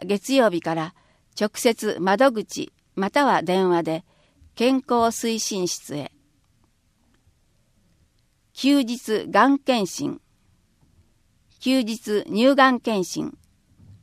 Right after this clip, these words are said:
マンモグラフィー検査。日時、十月二十日土曜日。受付は午前九時から十一時、午後一時十分から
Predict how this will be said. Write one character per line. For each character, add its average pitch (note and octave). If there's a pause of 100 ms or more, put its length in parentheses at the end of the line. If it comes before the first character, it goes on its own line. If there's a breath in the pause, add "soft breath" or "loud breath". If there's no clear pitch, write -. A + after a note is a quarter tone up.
(180)
マ A3
ン B3+
モ B3+
グ A#3
ラ B3
フ A#3
ィ A3
ー -
検 E3
査。 - (1500)
日 A3+
時、 D#3 (760)
十 A#3+
月 C#4
二 A#3+
十 -
日 G#3
土 F#3
曜 G3
日。 B2+ (920)
受 G#3+
付 A3+
は G3+ (160)
午 C4
前 A3+
九 A3+
時 F#3+
か D#3+
ら D#3
十 G#3+
一 G3+
時、 - (800)
午 A#3
後 G3
一 C4
時 G#3+
十 A#3
分 F3
か E3
ら D#3